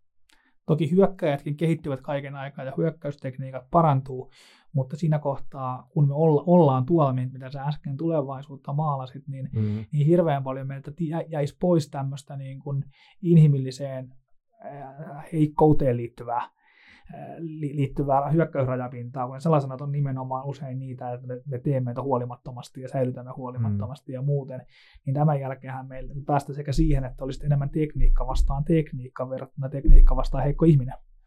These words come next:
Speaker 2: Just, oot aivan oikealla jäljellä. Mä näen sen tosiaan niin kuin ihan samalla lailla. Eli, eli se, että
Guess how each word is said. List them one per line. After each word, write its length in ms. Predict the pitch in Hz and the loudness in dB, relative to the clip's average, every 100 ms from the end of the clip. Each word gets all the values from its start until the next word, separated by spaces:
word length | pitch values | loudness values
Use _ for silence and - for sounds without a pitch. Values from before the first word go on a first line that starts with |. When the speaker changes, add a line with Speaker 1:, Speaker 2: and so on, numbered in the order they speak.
| _ _ | _ _
Speaker 2:
Just, 340 | 127 143 - - | 6 6 6 -2
oot 260 | 110 104 | -2 4
aivan 260 | 120 113 113 | 4 6 2
oikealla 360 | 117 110 107 | 0 -2 0
jäljellä. 340 | 110 113 107 98 | 2 2 2 0
Mä 100 | 104 | -2
näen 160 | 107 | -2
sen 160 | 101 110 | -4 -2
tosiaan 340 | 123 117 110 | 0 0 0
niin 80 | 104 | -2
kuin 100 | 123 | -4
ihan 120 | 117 | -4
samalla 340 | 117 123 101 107 | -2 0 0 0
lailla. 280 | 101 104 101 - | 0 -2 -12 -6
Eli, 240 | 113 110 107 | -4 -2 -2
eli 160 | 104 | -4
se, 220 | - 117 | 0 2
että 300 | 95 - 98 | 0 0 -4